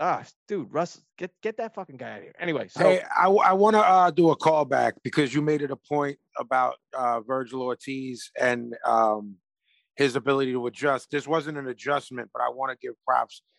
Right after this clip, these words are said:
Speaker 2: to how beautiful that jab was, the double and tripling of that jab. It, it, he couldn't miss.
Speaker 1: Who?
Speaker 2: Um, Ugas.
Speaker 1: Uh, Ugas, yeah. Oh, it was
Speaker 2: I
Speaker 1: it
Speaker 2: mean,
Speaker 1: snapping
Speaker 2: eh,
Speaker 1: Manny's head back.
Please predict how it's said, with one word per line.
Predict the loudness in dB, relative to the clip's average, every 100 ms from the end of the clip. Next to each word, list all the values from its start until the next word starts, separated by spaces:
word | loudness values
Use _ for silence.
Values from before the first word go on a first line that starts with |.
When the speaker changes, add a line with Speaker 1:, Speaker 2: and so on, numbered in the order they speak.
| _ _ _ _ _ _ -10
Speaker 2:
to | 0
how | 2 2
beautiful | 2 4 6 4 4 4
that | 4 2 -2
jab | 0 2 2
was, | 0 -2 -2 -6
the | -8
double | -2 -2 -2 -6
and | -6
tripling | -6 -6 -6 -8 -8
of | -4
that | -4 -4
jab. | -2 2 2 0 -4 _ _ _ _ _ -16
It, | -14 -12 -14 -4 -2 2
it, | 2 2
he | 2
couldn't | 2 2 2 0
miss. | -2 -2 -8 -18 _ _ -4
Speaker 1:
Who? | 2
Speaker 2:
Um, | 4 4 0 -4 -16 _ _ -2
Ugas. | 2 2 0
Speaker 1:
Uh, | -2
Ugas, | -4 0 0 0
yeah. | -2 -4 -4 _
Oh, | 0 0 -2
it |
was | -4
Speaker 2:
I | -2 0
Speaker 1:
it |
Speaker 2:
mean, | 0 -2 -2
Speaker 1:
snapping | -2 -2
Speaker 2:
eh, | -2
Speaker 1:
Manny's | -4 -6 -6
head | -4 -2
back. | -2 -2 -4